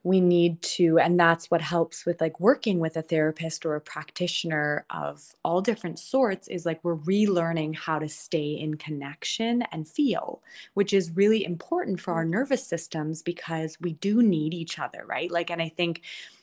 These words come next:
Speaker 1: that's something that is, is another topic, but it's like, there's a little bit in the conscious community, community and spiritual community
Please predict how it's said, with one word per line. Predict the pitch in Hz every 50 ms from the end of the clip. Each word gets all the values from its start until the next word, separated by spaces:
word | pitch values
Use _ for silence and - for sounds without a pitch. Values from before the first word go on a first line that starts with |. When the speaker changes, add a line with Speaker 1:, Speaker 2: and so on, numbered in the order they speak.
| _ _ _
Speaker 1:
that's | 175 170 170 -
something | - 180 170 165 - 170 170 165
that | 160 151 151 147 139 - _ _ _ _ _ _ _ _ _ _ _ _ _ - - - _ _ _ _ -
is, | 190 170 165 160 147 - - - - _ _ _ _ _ _ _ _
is | 185 185 175
another | 175 175 175 165 170 160
topic, | 165 - - 214 214 214 185 170 -
but | - 165
it's | 160 160 - - -
like, | 160 156 156 151 - - - - - - - - _ _ _
there's | 190 185 175 170 165 175
a | 175
little | 170 170 180 180 170
bit | 165 180 165
in | 170 165 160
the | 160
conscious | 160 - - 170 170 160 - 170 160 - -
community, | - 170 165 165 160 160 165 160 151 160 156 156 - - _ - 175 170
community | - - - 190 196 202 196 180 175 165 160
and | 160 165
spiritual | 165 - - 180 185 196 196 - -
community | - - 165 165 160 156 160 151 160 160 156 156 -